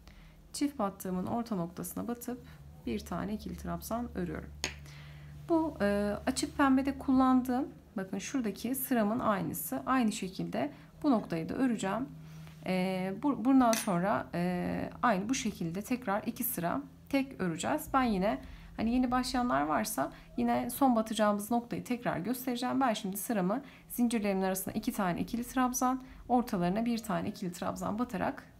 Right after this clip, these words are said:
tamamlayacağım. Sıramın sonuna geldim. Bakın çifimin ortasına tek ikili trabzan örüyorum. Zincirimin olduğu nokta, buraya da iki tane ikili trabzan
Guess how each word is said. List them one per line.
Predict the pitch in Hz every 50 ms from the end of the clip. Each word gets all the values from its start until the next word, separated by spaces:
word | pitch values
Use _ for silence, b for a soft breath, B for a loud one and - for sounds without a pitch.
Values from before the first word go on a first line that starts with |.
| - -
tamamlayacağım. | - 220 175 160 - - 151 156 156 - - - - -
Sıramın | - - - 285 302 285 285
sonuna | 285 285 - 285 269 262 262 262
geldim. | 262 262 277 277 254 214 185 185 190 226 302 - - - - - - - - - - - - - - - - _ _ _ _ _ _ _ _ _ _ _ _ -
Bakın | 214 180 - - 185 214
çifimin | - - 247 - - 233 214 214
ortasına | 208 214 214 220 220 - 196 - - - 160 160 165 202 254 - b b b b b b b b _ - _ -
tek | - 208 - - - -
ikili | - - 185 180 - 190 180 170 170
trabzan | - - 196 190 190 185 - - 196 208 208 208 -
örüyorum. | 220 220 220 220 226 220 220 226 240 233 - - - - - _ B B B B B B B _ _ -
Zincirimin | - 220 226 220 220 233 233 233 233 233
olduğu | 226 220 220 214 214 214 214 214 202
nokta, | 202 196 180 185 - - 190 208 262 277 - - -
buraya | - 214 190 165 165 165
da |
iki | - 208 - - -
tane | - - 180 160 156 160 180 208 233 254 - - - - -
ikili | 208 - - 170 170 175
trabzan | - 196 180 170 170 170 - 190 208 220